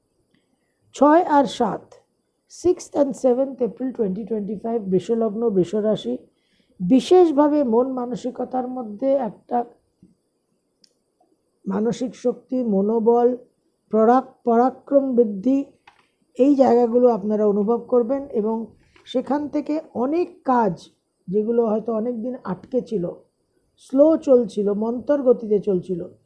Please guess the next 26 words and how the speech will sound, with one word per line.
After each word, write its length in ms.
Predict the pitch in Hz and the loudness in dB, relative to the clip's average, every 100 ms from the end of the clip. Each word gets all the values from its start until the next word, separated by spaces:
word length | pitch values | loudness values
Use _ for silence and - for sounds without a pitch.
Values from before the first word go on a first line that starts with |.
| _ _ _ | _ _ _
সেরকম 240 | 247 269 | -2 -2
অনেক 460 | - 254 320 339 - | -4 -4 -4 -6 -4
কাজ 220 | 254 233 | -2 0
আপনারা 460 | 220 - 226 247 - | -2 -4 -6 -6 -8
অনেকটা 420 | 220 285 - 277 | -6 -6 -4 0
এগিয়ে 320 | 226 185 233 | 2 2 -2
নিয়ে 180 | 226 226 | -2 -2
যেতে 200 | 226 226 | -2 -2
পারবেন, 360 | 220 220 240 240 | -4 -2 -2 -2
সম্পন্ন 480 | - 185 - 214 220 | -6 -10 -6 -6 -6
করতে 320 | 202 180 - 208 | -6 -8 -8 -6
পারবেন। 360 | 220 220 247 - - _ _ _ _ _ - | -4 0 -2 -2 -16 _ _ _ _ _ -2
নানান 540 | 233 247 285 339 330 | 0 2 2 0 0
দিক 260 | 269 226 208 | -2 -2 -2
দিয়ে 220 | 262 277 | 0 2
আপনাদের 540 | 247 233 233 226 247 240 - _ - _ 175 | 0 -4 -6 0 2 2 -4 _ -20 _ 0
গৃহ 300 | 220 240 311 | 4 6 6
সংক্রান্ত 640 | 320 320 311 302 285 277 269 | 4 -2 -4 -4 -4 -4 -6
সমস্যা 520 | 240 226 214 - 220 | -4 -8 -8 -8 -8
থেকে 260 | 202 202 | -6 -8
থাকলে 440 | 196 208 202 202 208 _ _ _ _ | -6 -8 -6 -8 -8 _ _ _ _
প্রপার্টি 400 | 233 226 277 277 302 | -2 0 0 -2 -2
রিলেটেড 420 | 294 262 254 247 202 - _ _ _ _ _ _ _ _ _ _ 220 | 4 4 4 2 0 -8 _ _ _ _ _ _ _ _ _ _ -6
ইস্যুস 260 | - 240 - | -4 -4 -4
থেকে 160 | 233 226 208 | -6 -4 -4
থাকলে 280 | 202 196 | -4 -4